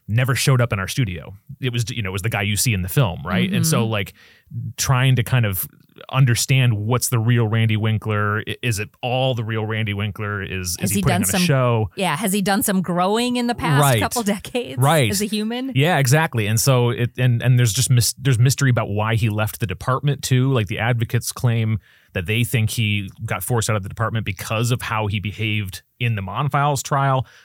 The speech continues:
Speaker 1: but there's evidence to the contrary that it was, had nothing to do with that, and he had P T S D and all this stuff, supposedly, according to his side. Um, and so it's, it's, it's all a big mess, but that's, that mess is kind of what makes it feel really human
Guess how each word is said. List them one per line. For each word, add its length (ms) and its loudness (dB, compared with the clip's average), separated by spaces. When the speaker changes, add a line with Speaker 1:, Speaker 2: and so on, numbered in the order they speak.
Speaker 1:
but 180 -6
there's 340 -4
evidence 320 -4
to 80 -6
the 80 -6
contrary 480 0
that 100 -8
it 60 -10
was, 260 -12
had 180 -8
nothing 200 -6
to 60 -6
do 240 -2
with 180 0
that, 440 0
and 200 -6
he 140 -6
had 140 -6
P 160 -8
T 200 -6
S 140 -8
D 380 2
and 80 2
all 220 0
this 160 -2
stuff, 300 -2
supposedly, 560 0
according 280 -4
to 80 -4
his 240 -2
side. 400 0
Um, 280 -2
and 120 0
so 100 2
it's, 160 2
it's, 300 2
it's 120 2
all 200 2
a 60 4
big 240 2
mess, 500 0
but 140 0
that's, 320 -4
that 160 -4
mess 320 2
is 80 -2
kind 180 0
of 80 -2
what 100 -6
makes 300 -4
it 100 -10
feel 500 -4
really 440 -2
human 640 0